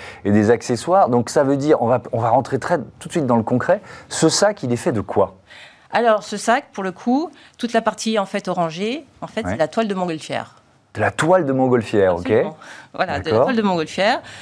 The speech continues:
Speaker 2: Donc cette matière-là, eh bien, en fait, on, on s'imagine qu'elle n'est pas, en fait, un, un, elle est, elle n'est pas intemporelle,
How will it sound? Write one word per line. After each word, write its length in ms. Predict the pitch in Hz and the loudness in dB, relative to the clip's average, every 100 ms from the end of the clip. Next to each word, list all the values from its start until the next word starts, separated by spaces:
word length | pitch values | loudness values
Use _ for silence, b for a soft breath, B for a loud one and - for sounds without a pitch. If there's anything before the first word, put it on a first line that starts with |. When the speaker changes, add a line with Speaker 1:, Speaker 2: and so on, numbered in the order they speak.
| B - | B -2
Speaker 2:
Donc 220 | 208 262 | 0 2
cette 220 | - 247 | -2 0
matière-là, 680 | 233 226 214 196 196 254 349 - | 0 0 -2 2 2 2 -2 -10
eh 80 | 170 | -10
bien, 380 | 165 196 262 - | -2 0 0 -2
en 80 | 165 | -8
fait, 440 | - 277 - - - - | -4 -4 -6 -14 -8 -4
on, 460 | 156 151 143 135 | -4 -4 -4 -4
on 40 | 151 | -6
s'imagine 760 | - 262 202 175 220 277 285 | 0 2 2 0 0 0 -2
qu'elle 580 | - 196 202 208 - 151 | -8 -4 -2 -2 -2 -4
n'est 100 | 151 | -6
pas, 460 | 143 180 185 180 147 | 0 2 4 2 -2
en 60 | 131 | -6
fait, 300 | - 165 143 | -10 -8 -8
un, 100 | - | -8
un, 160 | 156 151 - | -8 -8 -6
elle 140 | - 139 | -4 -4
est, 160 | 123 | -4
elle 160 | 110 120 | -4 -4
n'est 100 | 123 | -6
pas 240 | 139 147 | -4 -2
intemporelle, 640 | 127 127 127 127 151 226 | -2 -4 -8 -2 0 0